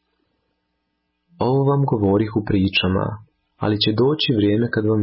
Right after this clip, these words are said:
više neću govoriti u pričama, nego ću vam upravo javiti za Oca. U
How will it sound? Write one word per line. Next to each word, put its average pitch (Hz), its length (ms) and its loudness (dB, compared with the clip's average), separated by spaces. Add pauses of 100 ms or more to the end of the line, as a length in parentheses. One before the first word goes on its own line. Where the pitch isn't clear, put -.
više - 240 0
neću 110 340 0 (100)
govoriti 110 480 0
u 113 120 -2
pričama, 95 580 0 (680)
nego 107 260 0
ću - 60 -10 (100)
vam 101 100 0 (120)
upravo 139 320 0
javiti 107 460 0 (100)
za 110 80 0 (160)
Oca. 90 300 -4 (1600)
U 107 60 0